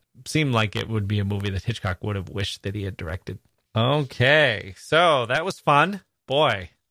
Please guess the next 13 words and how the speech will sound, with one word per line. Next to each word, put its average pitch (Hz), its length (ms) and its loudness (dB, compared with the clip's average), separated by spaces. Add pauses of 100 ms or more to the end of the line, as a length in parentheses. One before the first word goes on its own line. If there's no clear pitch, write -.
(120)
that 123 120 -4
flew 139 220 -4
by, 135 440 2 (120)
just - 240 -14
like 120 140 -4
a 120 40 -2
Hitchcock 135 380 0
movie. 98 320 -2
And 107 140 -2
I, 110 240 -2
I 117 100 -2
think, 120 360 -6
uh, 110 260 4